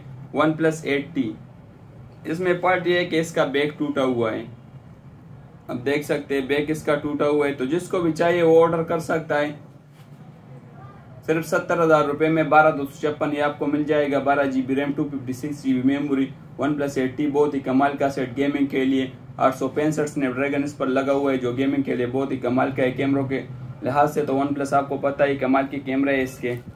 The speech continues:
अगला सेट हमारे साथ है एस ट्वेंटी, बहुत ही कमाल का फ़ोन है, आप देख सकते हैं। छोटे size का बहुत ही आला quality का set है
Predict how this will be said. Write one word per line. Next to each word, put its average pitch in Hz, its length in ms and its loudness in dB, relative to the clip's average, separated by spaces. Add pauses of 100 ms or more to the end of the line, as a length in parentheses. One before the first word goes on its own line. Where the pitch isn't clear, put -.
(1300)
अगला 156 320 4
सेट 156 220 2
हमारे 151 380 4
साथ 147 340 0
है 156 240 2 (220)
एस 120 240 -6
ट्वेंटी, 127 420 -2 (2000)
बहुत 151 240 2
ही 151 80 -4
कमाल 147 340 2
का 147 140 2
फ़ोन 135 320 0
है, 131 120 -2 (480)
आप 113 120 -6
देख 127 260 -4
सकते 120 400 -6
हैं। 120 120 -8 (1900)
छोटे 143 240 -2
size 139 360 -2
का 127 140 0
बहुत 135 320 -2
ही 127 180 -4 (240)
आला 135 240 4
quality 127 420 -2
का 120 140 0
set 123 320 -2
है 120 100 -2